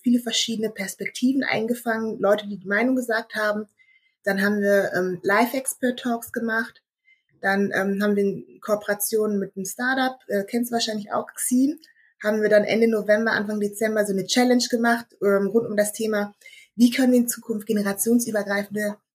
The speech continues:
Kommunikation und Zusammenarbeit fördern? Und das kam auch so gut an, dass die Leute gefragt haben,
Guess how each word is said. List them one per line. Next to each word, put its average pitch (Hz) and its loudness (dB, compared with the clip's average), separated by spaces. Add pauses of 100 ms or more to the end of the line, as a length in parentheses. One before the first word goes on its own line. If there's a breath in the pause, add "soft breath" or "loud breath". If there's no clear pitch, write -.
(140)
Kommunikation 208 -2
und 202 -4
Zusammenarbeit 185 0
fördern? 180 -4 (840)
Und 208 2
das 220 0
kam 202 0
auch 269 2
so 247 4
gut 254 2
an, 226 2
dass 220 -4
die 208 -6
Leute 202 -4
gefragt - -16
haben, - -20